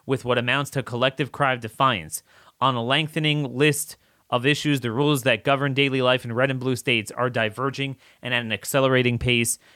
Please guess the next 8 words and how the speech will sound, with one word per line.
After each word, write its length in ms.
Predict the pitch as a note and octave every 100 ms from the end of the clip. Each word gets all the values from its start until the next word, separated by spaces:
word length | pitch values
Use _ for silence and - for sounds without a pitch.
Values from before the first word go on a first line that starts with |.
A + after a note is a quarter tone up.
| _
The 80 | A2
chasm, 800 | - C#3+ D3 D3+ D#3 D3 D3 - - -
chasism, 1000 | - D3+ D3+ - D3+ C#3 C#3+ C#3+ C#3+ C3+ - _ _ _ _ _ -
chasms 600 | - D#3+ D3 B2+ A2+ A2
are 260 | B2 B2+
deepening 540 | A2 D3 D#3 D3+ C#3+ B2+
not 220 | C3+ -
only 460 | B2+ D#3 A#2+ D#2